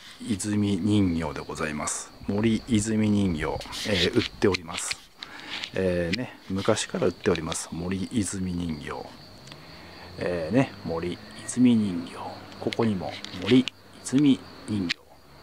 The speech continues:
森泉人形ですね。はい。えー、ね、もうね、タレントっていうかね、モデルさんのね、森泉、タレントさんのね、えー、森泉さん。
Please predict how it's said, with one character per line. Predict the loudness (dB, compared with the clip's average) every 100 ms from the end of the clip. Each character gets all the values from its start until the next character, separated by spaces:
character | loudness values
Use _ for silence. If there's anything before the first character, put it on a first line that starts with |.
| -18 -8
森 | 0 2
泉 | 4 6
人 | 6 4
形 | 0
で | -2
す |
ね。 | 6 8 6 4
は | 2
い。 | 2 -2 -12 -12 -12 -12 -12 -12 -10 -10 -10 -12 -12 -12 -10 -8 -6 -4 0
え | 0 0 2
ー、 |
ね、 | 4 4 2 -10 -20 -18 -14 -14 -12 -10 -10 0 8
も | 10
う |
ね、 | 10 6 0
タ | 2 4
レ | 4
ン | 4
ト | 6 6
っ |
て | 6 2
い |
う | 6
か |
ね、 | 8 6 6
モ | 8
デ | 10
ル | 8
さ | 6 4
ん | 6
の |
ね、 | 4 4 2 6
森 | 8 10 8
泉、 | 6 6 2 4 6 6 6 6 6 6 6 6 6 6 6 6 6
タ |
レ | 8 6
ン |
ト | 6
さ | 6 6
ん | 4 0 4
の | 8
ね、 | 8 6
え | 6
ー、 | 10
森 | 10 10 8
泉 | 6 4 6 6
さ | 4
ん。 | 0